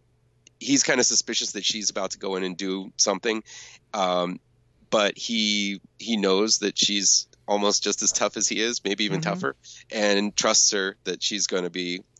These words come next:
Speaker 1: okay, or if she needs help, he's gonna be there, you know. And it, it's just kinda,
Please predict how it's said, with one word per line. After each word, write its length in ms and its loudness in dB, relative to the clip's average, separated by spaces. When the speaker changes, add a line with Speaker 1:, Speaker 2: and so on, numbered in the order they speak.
Speaker 1:
okay, 500 0
or 180 2
if 80 0
she 140 -2
needs 260 2
help, 220 -2
he's 160 -4
gonna 160 0
be 160 0
there, 340 -2
you 120 -2
know. 180 2
And 180 2
it, 160 0
it's 220 2
just 160 2
kinda, 280 0